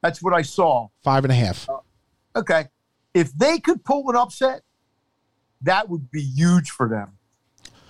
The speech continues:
Speaker 1: 'Cause that would then set them up for, like, a ten-win season.
Speaker 2: Yeah.
Speaker 1: Um, and I don't know where, when they get Ohio State or
Speaker 2: Well,
Speaker 1: where that
Speaker 2: I, I'm
Speaker 1: game's
Speaker 2: actually
Speaker 1: at.
Speaker 2: looking at their schedule, and, and honestly, their early schedule, their early schedule, they get Wisconsin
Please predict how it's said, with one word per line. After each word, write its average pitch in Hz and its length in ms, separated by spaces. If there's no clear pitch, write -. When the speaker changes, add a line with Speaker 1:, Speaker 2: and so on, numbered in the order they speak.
Speaker 1:
'Cause 139 160
that 254 280
would 208 120
then 202 220
set 190 240
them 180 140
up 185 180
for, 175 80
like, 143 140
a 127 60
ten-win 180 540
season. 180 560
Speaker 2:
Yeah. 117 260
Speaker 1:
Um, 147 500
and 143 100
I 170 80
don't 180 140
know 170 80
where, 165 240
when 165 160
they 165 120
get 160 100
Ohio 151 360
State 156 320
or - 20
Speaker 2:
Well, 165 160
Speaker 1:
where - 80
that 165 200
Speaker 2:
I, 165 80
I'm 165 80
Speaker 1:
game's 175 140
Speaker 2:
actually 165 220
Speaker 1:
at. 170 60
Speaker 2:
looking 170 240
at 135 80
their 135 100
schedule, 117 460
and, 143 200
and 165 400
honestly, 190 500
their 156 180
early 175 340
schedule, 143 560
their 180 120
early 226 220
schedule, 135 300
they 139 120
get 143 120
Wisconsin 165 680